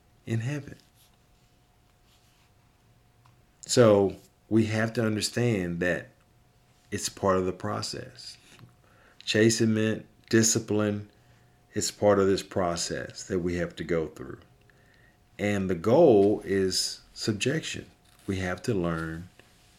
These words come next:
subjection. That is the key. Verse ten of chapter twelve, it says, "For they verily for a few days chastened us," speaking of our earthly fathers, "after their own pleasure," right?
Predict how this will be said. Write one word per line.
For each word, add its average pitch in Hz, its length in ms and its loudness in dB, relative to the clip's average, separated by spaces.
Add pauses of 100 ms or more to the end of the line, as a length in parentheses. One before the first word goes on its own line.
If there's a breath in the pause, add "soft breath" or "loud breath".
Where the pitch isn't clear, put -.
subjection. 110 760 -2 (1400 soft breath)
That 101 220 4
is 95 160 0
the 87 80 -4
key. 95 400 -6 (880 loud breath)
Verse 110 320 4
ten 123 500 4 (260)
of 98 140 -8
chapter 117 280 2
twelve, 120 380 6
it 113 60 4
says, 107 460 4 (400 loud breath)
"For 117 220 4
they 139 400 10
verily 131 520 8
for 123 240 4
a 95 60 4
few 127 220 4
days 113 460 6
chastened 90 440 2
us," 67 240 -2
speaking - 480 -4
of 90 140 0
our 82 140 -2
earthly 82 360 -2
fathers, 65 640 -10 (460 loud breath)
"after 110 240 6
their 104 200 6
own 104 220 4
pleasure," 92 460 0 (540)
right? 90 320 -6